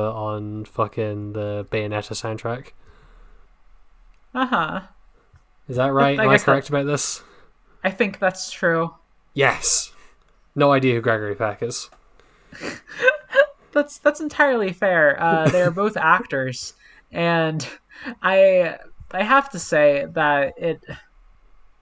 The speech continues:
Speaker 2: I don't, what's happening here?
Speaker 1: This is fan service for boomers.
Speaker 2: I guess so.
Speaker 1: <laughs>
Speaker 2: I guess
Speaker 1: This
Speaker 2: I, there's something in the, the imaginary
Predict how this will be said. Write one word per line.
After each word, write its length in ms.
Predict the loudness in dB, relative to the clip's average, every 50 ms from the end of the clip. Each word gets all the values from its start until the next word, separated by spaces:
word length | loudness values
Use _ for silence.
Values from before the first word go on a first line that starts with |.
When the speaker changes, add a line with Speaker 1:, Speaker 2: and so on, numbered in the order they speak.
| _ _ -2
Speaker 2:
I 100 | 0 0
don't, 300 | 0 -2 -4 -6 -10 -12 _ _ _ _ _ _ _ _ _ _ _ _ _
what's 200 | -6 -6 -2 0
happening 400 | 0 0 0 0 -4 -6 -8 -8
here? 280 | -8 -4 -2 0 0 0 -2 -6 -4 -2
Speaker 1:
This 180 | 0 2 4
is 100 | 2 2
fan 280 | 2 2 0 0 0 0
service 360 | 2 2 2 4 4 2 2 0
for 120 | 0 0
boomers. 580 | 0 2 0 0 0 0 2 2 2 2 2 -2 -6 -16 -20 -20 -20 -20 -20 -20 _ _ _ _ _ -20 -20 -20 -20 -14 -10
Speaker 2:
I 60 | -10
guess 260 | -4 0 0 2 2 0 -2
so. 480 | -2 0 2 4 6 6 6 4 2 0 -2 -2 0 0 0 0 2 4 2 2 2 -2 -8 -8
Speaker 1:
<laughs> 180 | -8 -6 -6
Speaker 2:
I 100 | -6 -6
guess 180 | -6 -6 -6 -6
Speaker 1:
This 180 | -6 -8 -8 -10 -16 -20 -18 -18 -16 -18 -14 -6 -2
Speaker 2:
I, 100 | 0 0
there's 340 | 0 0 0 2 2 0 0
something 500 | -4 -4 -6 -4 -4 -6 -6 -6 -6 -8 -8 -6
in 480 | -4 -4 -2 -2 -4 -4 -6 -8 -10 -12 -14
the, 560 | -14 -8 -4 -2 -2 0 0 -2 -4 -4 -6 -10 _ _ _ _ _ _ _ _ _ _ _ _ _ _ _ _ _ _
the 240 | -14 -10 -4 -2 0
imaginary 1300 | 0 0 0 -2 0 2 2 4 2 2 0 -4 -4 -4 -4 -4 -4 -4 -6 -6 -8 -10 -12 -14 -14 -16